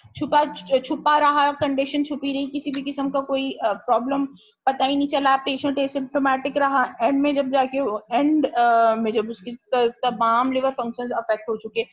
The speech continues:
उसके बाद आके पता चला कि जी पेशेंट को तो सिरोसिस हो चुकी है और जो लिवर है वो almost, अ, काम करना बंद कर चुका है। तो इस तरह की चीजें काफी हो जाती हैं, तो इनका ध्यान रखना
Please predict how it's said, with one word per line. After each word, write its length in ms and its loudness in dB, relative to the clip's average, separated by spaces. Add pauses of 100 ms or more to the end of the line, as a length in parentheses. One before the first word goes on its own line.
(300)
उसके 220 -4
बाद 180 2
आके 200 0
पता 200 -4
चला 240 0
कि 160 -8
जी 80 -12
पेशेंट 360 -8
को 60 -8
तो 120 -18
सिरोसिस 460 -8
हो 100 -6
चुकी 400 -16
है 60 -10
और 220 -2
जो 140 -4
लिवर 340 -2
है 120 -4
वो 160 -4
almost, 600 -4 (420)
अ, 320 2 (300)
काम 380 -2
करना 320 0
बंद 260 -2
कर 120 -4
चुका 260 -12
है। 60 -14 (320)
तो 180 2
इस 180 -6
तरह 220 0
की 140 -4
चीजें 580 -2
काफी 380 0
हो 140 0
जाती 400 -2
हैं, 180 -2
तो 180 -6
इनका 440 0 (360)
ध्यान 420 -2
रखना 320 -2